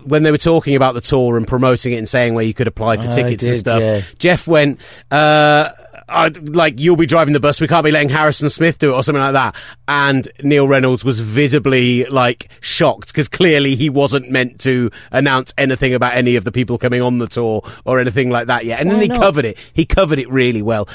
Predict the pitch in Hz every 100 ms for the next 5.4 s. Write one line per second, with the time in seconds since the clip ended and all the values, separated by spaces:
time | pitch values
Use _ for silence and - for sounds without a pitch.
0 | - 226 262 240 277 269 165 160 131 156
1 | 143 - 127 120 110 110 - 107 104 104
2 | - 139 127 123 113 131 123 127 143 135
3 | 120 - - - - - 180 - - 208
4 | 208 214 226 208 185 - 139 107 101 -
5 | - 127 135 147